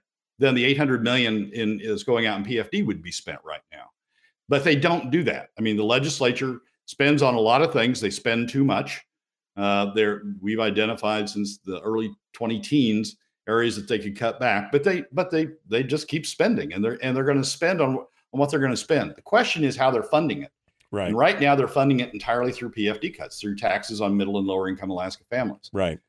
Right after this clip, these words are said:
Speaker 1: Going forward, uh, I'm not advocating more revenues.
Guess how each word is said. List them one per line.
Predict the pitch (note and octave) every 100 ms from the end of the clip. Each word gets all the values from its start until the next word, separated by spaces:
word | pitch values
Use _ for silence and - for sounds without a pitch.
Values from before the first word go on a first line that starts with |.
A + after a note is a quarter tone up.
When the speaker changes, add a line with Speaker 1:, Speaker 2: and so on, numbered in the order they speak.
| _ _ _ _ G#2+
Speaker 1:
Going | B2 C3 C#3
forward, | C#3 G#3 D3 G2+ A#2 - _ _ _ _
uh, | G#2+ A2 A2 G#2+ G2+ G2
I'm | C3 F3+
not | C#3+ - -
advocating | C3+ B2 A2+ C3+ A#2+ A#2+ G#2
more | A2 D#3+ E3
revenues. | A2 D#3 E3 - A2+